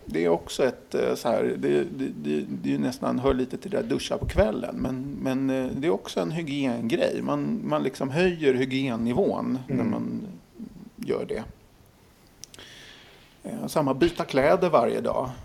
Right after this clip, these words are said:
Speaker 1: att man liksom, eh, ja, men håller den där nivån uppe, speciellt under influensa. Det här är ju, jag menar, alla de här sakerna är egentligen speciellt under influensatiden.
Speaker 2: Mm.
Speaker 1: Eh, lite tips då. Eh, ja, eh, det här.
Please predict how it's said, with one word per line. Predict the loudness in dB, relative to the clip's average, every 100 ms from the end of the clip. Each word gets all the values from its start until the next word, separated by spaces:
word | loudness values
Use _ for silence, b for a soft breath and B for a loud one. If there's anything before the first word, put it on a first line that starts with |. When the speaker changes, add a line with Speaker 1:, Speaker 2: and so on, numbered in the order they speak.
| -10
Speaker 1:
att | -4
man | -4
liksom, | -4 -6 -6 -4 -8 -8
eh, | -8 -6
ja, | -4
men | -4 -4 -4
håller | 0 2 4 2
den | 2
där | 0 -4
nivån | -4 -4 -4
uppe, | -6 -8 -8 -6 -6
speciellt | -6 -8 -6 2 4 4 0 -8 -12 -8
under | -4 -4 -4
influensa. | -8 -6 -6 -8 -2
Det | 2
här | 6
är | 6
ju, | 6 2 0
jag | 0
menar, | 2 2
alla | 2 6 6
de | 6
här | 4 2
sakerna | 0 0 0 -2
är | 0
egentligen | -2 -2 -4 -4
speciellt | -4 2 8 8 6 0
under | -4 -4 -6
influensatiden. | -6 -8 -8 -8 -8 0 2
Speaker 2:
Mm. | 2 -2 B B B B B B B B B B
Speaker 1:
Eh, | -14 -14 -12 -12 -12 -12
lite | -10 -12
tips | -14 -18 -14
då. | -14 -14 -16 B B -20 -20 -20 -20 -20 -20 -18 -10 -2
Eh, | 0 2 2 0 -2 B B B
ja, | 6 8 8
eh, | 8 4 -2 -4 -6 -12 2
det | 4
här. | 6 2